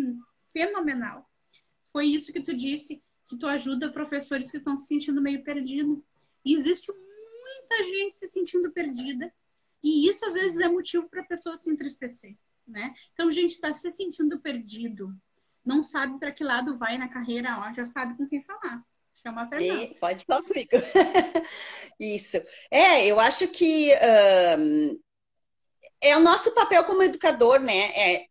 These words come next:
Speaker 2: é tá disponível pra ajudar os outros, não só os alunos, mas os nossos colegas de trabalho. Porque a gente sabe que, infelizmente, se a gente vai,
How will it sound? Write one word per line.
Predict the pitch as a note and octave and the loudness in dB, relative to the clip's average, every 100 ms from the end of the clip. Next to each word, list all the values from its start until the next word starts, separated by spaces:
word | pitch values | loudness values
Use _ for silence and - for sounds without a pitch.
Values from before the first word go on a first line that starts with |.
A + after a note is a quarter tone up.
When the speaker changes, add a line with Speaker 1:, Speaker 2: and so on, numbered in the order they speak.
| - | -2
Speaker 2:
é | F#3+ F#3 | 0 0
tá | G3+ A3+ | 2 0
disponível | A#3+ - F4 D4 E4 | 0 2 2 4 0
pra | E4 D4+ | 2 0
ajudar | D#4 B3 C4 | 2 2 4
os | C4 C4 | 4 4
outros, | A#3 A#3 A3 F#3 | 2 2 -4 -8
não | A3+ B3+ | -6 -4
só | C4+ | 0
os | A#3+ A#3+ | 2 2
alunos, | B3 C4+ D4 A#3+ | 2 4 4 2
mas | F#3+ F3+ | -4 -4
os | G#3 | -2
nossos | B3+ B3+ B3+ - | -2 0 -2 -4
colegas | - C4 A#3 A#3+ A#3 | 2 4 4 4 0
de | - | -2
trabalho. | - G#3 F#3 D#3 D#4+ - _ _ _ _ _ _ | -4 2 2 2 -2 -10 _ _ _ _ _ _
Porque | - A3 | -6 2
a | |
gente | C4+ C#4 | 2 4
sabe | - C4+ | 2 2
que, | D4 | 0
infelizmente, | C#4+ C#4 C#4+ C#4 A#3+ A#3+ B3+ | -4 0 0 0 -4 -6 -4
se | - | 2
a | A#3+ | 2
gente | A#3 A#3 B3+ A#3+ A3 | 0 -4 -4 -4 -2
vai, | A3 | -4